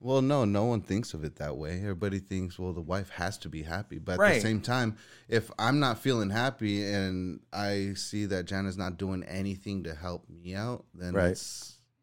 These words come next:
Speaker 1: wh-, what, what, what the hell?
Speaker 2: Right,
Speaker 1: Where,
Speaker 2: so
Speaker 1: where,
Speaker 2: you
Speaker 1: where
Speaker 2: gotta
Speaker 1: am I at in this equation?
Speaker 2: That's, that's
Speaker 1: So
Speaker 2: my
Speaker 1: that,
Speaker 2: only point,
Speaker 1: so
Speaker 2: Ricky.
Speaker 1: that's why I'm saying it goes both ways.
Speaker 2: It, it should go both
Speaker 1: 'Cause
Speaker 2: ways. And
Speaker 1: I, I wouldn't still be with her if I
Speaker 2: <laughs>
Speaker 1: wasn't
Speaker 2: Right.
Speaker 1: happy.
Speaker 2: But I don't
Speaker 1: <laughs>
Speaker 2: even mind it being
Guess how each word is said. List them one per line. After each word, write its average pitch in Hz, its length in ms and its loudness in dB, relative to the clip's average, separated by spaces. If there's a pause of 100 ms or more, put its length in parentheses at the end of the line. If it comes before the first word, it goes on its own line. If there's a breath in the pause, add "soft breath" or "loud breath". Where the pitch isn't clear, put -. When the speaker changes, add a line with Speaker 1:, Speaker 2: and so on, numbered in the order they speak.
(160)
Speaker 1:
wh-, 98 200 -14
what, 117 260 -4
what, 127 240 -4
what 131 220 -6
the 131 80 -2
hell? 104 360 0
Speaker 2:
Right, 170 180 6
Speaker 1:
Where, - 60 2
Speaker 2:
so 123 140 8
Speaker 1:
where, 196 80 12
Speaker 2:
you 226 60 8
Speaker 1:
where - 80 12
Speaker 2:
gotta 170 80 12
Speaker 1:
am 165 100 8
I 165 160 8
at 139 220 8
in 127 100 4
this 120 220 2
equation? 101 500 0
Speaker 2:
That's, - 220 2
that's 214 220 6
Speaker 1:
So 123 120 10
Speaker 2:
my 127 80 10
Speaker 1:
that, 117 120 8
Speaker 2:
only 170 300 10
point, 120 300 4
Speaker 1:
so 98 120 8
Speaker 2:
Ricky. 123 100 8
Speaker 1:
that's 123 260 6
why 127 220 6
I'm 117 100 4
saying 101 420 2
it 101 140 -4
goes 101 300 0
both 87 280 -4
ways. - 380 -12 (180)
Speaker 2:
It, 143 240 4
it 131 100 4
should 113 220 6
go 107 100 4
both 104 80 6 (160)
Speaker 1:
'Cause - 40 -8
Speaker 2:
ways. - 260 -8 (100)
And 156 400 4
Speaker 1:
I, 120 60 6
I 123 40 8
wouldn't 123 360 6
still 120 180 4
be 110 200 4
with 104 200 2
her 92 160 2
if 87 240 -2
I 90 120 0
Speaker 2:
<laughs> - 20 0
Speaker 1:
wasn't 82 340 2
Speaker 2:
Right. 160 260 10
Speaker 1:
happy. - 140 -10 (160)
Speaker 2:
But 190 180 10
I 190 140 10
don't 233 180 12
Speaker 1:
<laughs> 202 80 10
Speaker 2:
even 160 220 8
mind 143 320 8
it 113 260 4
being 123 540 6